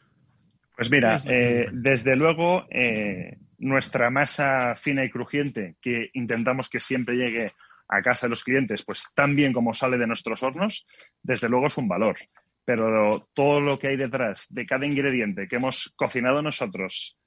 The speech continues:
Speaker 1: eh, y hemos cuidado todo el proceso de principio a fin, también es otro valor. O sea,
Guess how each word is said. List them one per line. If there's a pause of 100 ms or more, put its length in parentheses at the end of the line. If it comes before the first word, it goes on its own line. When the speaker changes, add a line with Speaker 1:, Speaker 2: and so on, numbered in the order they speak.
(320)
Speaker 1:
eh,
y
hemos
cuidado
todo
el
proceso
de
principio
a
fin, (420)
también
es
otro
valor.
O
sea,